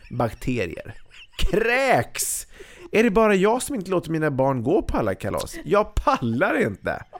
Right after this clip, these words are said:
Helt okej, mindre gäng.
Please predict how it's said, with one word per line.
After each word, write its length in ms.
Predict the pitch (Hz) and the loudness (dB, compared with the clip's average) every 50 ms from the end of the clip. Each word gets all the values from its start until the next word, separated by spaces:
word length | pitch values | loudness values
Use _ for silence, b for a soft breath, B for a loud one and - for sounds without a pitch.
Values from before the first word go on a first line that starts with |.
| B B B B B B B _ B B B B B B - | B B B B B B B _ B B B B B B 0
Helt 340 | 226 254 247 233 226 - | 2 4 4 4 4 2
okej, 460 | 220 220 214 - 185 160 147 - - 127 | 0 0 2 4 4 6 6 4 2 0
mindre 440 | 127 131 120 117 113 110 127 135 | 0 2 2 2 2 2 2 2
gäng. 440 | 139 131 131 135 160 202 240 220 b | 4 4 4 2 2 0 -4 -8 b